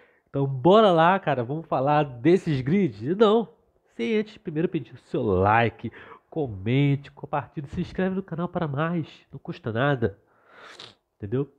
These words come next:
Agora, se quiser dar uma ajuda, se você, se você tem condições e quer dar uma ajuda mais colaborativa, considere ser membro do canal.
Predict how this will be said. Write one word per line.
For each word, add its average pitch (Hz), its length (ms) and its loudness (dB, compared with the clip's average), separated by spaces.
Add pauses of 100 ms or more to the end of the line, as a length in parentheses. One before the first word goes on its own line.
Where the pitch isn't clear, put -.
(160)
Agora, 151 180 0
se - 140 -8
quiser 180 720 0
dar 147 160 2
uma 147 140 2
ajuda, 98 680 -4 (680)
se 113 140 -10
você, - 340 -4
se 139 160 -6
você - 160 -14
tem 180 120 -2
condições 147 500 -6
e - 20 -10
quer 175 160 -2
dar 165 80 2
uma 135 80 2
ajuda 117 420 -4
mais 165 200 -6
colaborativa, 117 760 -8 (840)
considere 180 420 -2
ser 226 400 2
membro 180 220 -4
do 180 60 -10
canal. 175 440 -6